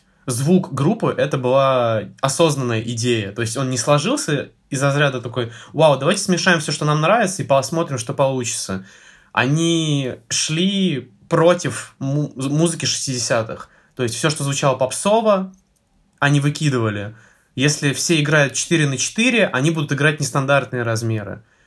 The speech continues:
Если что-то звучало просто, они делали это сложнее. И то есть вот в этом смысл то, что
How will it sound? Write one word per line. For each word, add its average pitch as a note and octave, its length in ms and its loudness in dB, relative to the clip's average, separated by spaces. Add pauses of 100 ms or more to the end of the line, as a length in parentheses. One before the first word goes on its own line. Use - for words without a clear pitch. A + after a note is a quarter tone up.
(560)
Если C#3 800 0
что-то D3 320 -2
звучало C3+ 480 2
просто, F3 640 2
они C#3 260 0
делали C3+ 300 0
это C3 180 -2
сложнее. B2+ 760 -2
И A2 100 -12
то A#2 100 -4
есть A#2 220 -4
вот B2+ 200 -2
в B2+ 40 -4
этом B2+ 200 -4
смысл F#3+ 340 -4
то, C3 100 -4
что - 320 -10